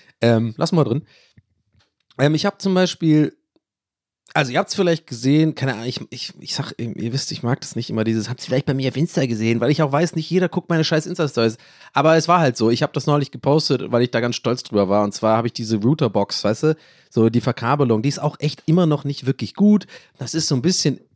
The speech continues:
auch leicht provisorisch, aber es ist immerhin, weißt du, ich hab dann einmal das machen müssen und ich hab, ich kenn mich,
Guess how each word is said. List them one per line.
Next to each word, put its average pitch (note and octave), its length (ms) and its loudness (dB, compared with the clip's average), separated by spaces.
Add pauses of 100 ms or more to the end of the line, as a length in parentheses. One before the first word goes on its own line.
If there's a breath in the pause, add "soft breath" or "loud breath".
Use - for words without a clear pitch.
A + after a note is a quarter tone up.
(140)
auch E3 240 0
leicht C#3+ 340 -2
provisorisch, E3 560 0
aber G#3 140 -4
es G#3 100 -4
ist G#3 100 -6
immerhin, A#3 440 2
weißt G#3 240 -2
du, G3+ 40 -4
ich F#3 120 -6
hab G#3 120 -6
dann F#3+ 140 -4
einmal A3 360 -2
das - 280 -4
machen G#3 300 0
müssen G#3 360 0 (380 soft breath)
und E3+ 300 -2 (240)
ich D#3 260 -6
hab, G3 140 -6
ich - 180 -6
kenn A#3 240 0
mich, A#2+ 260 -4